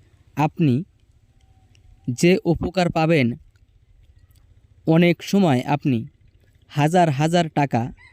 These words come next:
খরচ করেও এই ধরনের উপকার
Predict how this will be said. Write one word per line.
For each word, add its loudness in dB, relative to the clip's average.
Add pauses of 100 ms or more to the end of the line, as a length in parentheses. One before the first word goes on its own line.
(120)
খরচ 2 (160)
করেও 4 (1400)
এই 4
ধরনের 4
উপকার -4